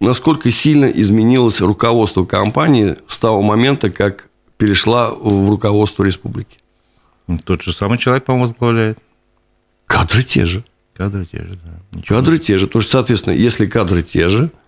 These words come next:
Speaker 2: Ну, тоже политика
Speaker 1: то, согласно
Speaker 2: та же
Speaker 1: Иосифу Виссарионовичу Сталину, вопрос
Speaker 2: <laughs>
Speaker 1: какой?
Speaker 2: Кадры решают всё.
Speaker 1: Всё. То есть мы на этот вопрос ответили. То есть что изменилось? М, если кадры не изменились, то не изменилось ничего. Но, кроме того, ещё можно сказать, что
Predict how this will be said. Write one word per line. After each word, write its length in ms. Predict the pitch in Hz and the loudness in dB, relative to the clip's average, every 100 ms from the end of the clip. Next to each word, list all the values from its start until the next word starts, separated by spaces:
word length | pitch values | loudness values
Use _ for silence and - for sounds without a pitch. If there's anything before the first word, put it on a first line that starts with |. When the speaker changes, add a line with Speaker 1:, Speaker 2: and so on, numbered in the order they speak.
| - | -6
Speaker 2:
Ну, 140 | 135 | -4
тоже 220 | 104 101 92 | -2 -4 -4
политика 320 | 95 104 101 | -4 -2 0
Speaker 1:
то, 40 | |
согласно 480 | 104 110 123 120 - | 0 2 2 2 0
Speaker 2:
та 60 | 80 | -2
же 60 | - | 0
Speaker 1:
Иосифу 360 | 127 127 - 98 | 2 4 2 0
Виссарионовичу 540 | 90 - 104 92 98 | 0 0 0 0 -2
Сталину, 680 | 82 - 107 117 - 156 180 - - | -2 -2 0 2 2 2 0 -8 -4
вопрос 420 | 90 135 156 156 | -2 0 0 0
Speaker 2:
<laughs> 40 | |
Speaker 1:
какой? 420 | 139 127 196 208 185 - 101 - | 0 2 2 2 -2 -6 -6 -2
Speaker 2:
Кадры 280 | 104 107 | 0 0
решают 420 | 101 101 110 107 - | 0 -2 -2 -2 -4
всё. 180 | - 135 | -2 0
Speaker 1:
Всё. 560 | - - 180 196 131 87 - - - _ - | 2 4 4 4 0 -4 -8 -18 -20 _ -2
То 80 | 143 | 2
есть 120 | 110 | 4
мы 300 | 196 233 175 - | 4 4 2 0
на 100 | - | 2
этот 180 | 185 180 | 2 2
вопрос 300 | 156 170 160 | 2 2 2
ответили. 600 | 151 147 127 98 87 - - _ _ | 0 2 2 2 -2 -2 -8 _ _
То 80 | 127 | -2
есть 200 | 120 - _ _ _ _ | 0 -4 _ _ _ _
что 240 | - 175 156 | -2 2 4
изменилось? 540 | 123 110 92 80 - _ - | 4 2 2 -2 -8 _ -6
М, 440 | 90 85 78 - | 0 0 0 -4
если 240 | 69 110 139 | -2 0 0
кадры 300 | 143 127 113 | 2 2 2
не 120 | 110 | 2
изменились, 460 | 101 120 151 180 170 | 4 4 4 2 0
то 140 | 107 | 2
не 140 | 101 92 | 2 4
изменилось 340 | 101 113 123 | 2 2 2
ничего. 420 | 127 - 135 - - - - - | 0 2 0 0 -4 -16 -18 -4
Но, 100 | 120 | -2
кроме 260 | 127 160 135 | 2 2 2
того, 260 | 101 90 87 | 2 2 2
ещё 180 | 85 | 2
можно 220 | 110 107 87 | 2 2 0
сказать, 280 | - 101 | 0 0
что 220 | 95 92 | 0 -2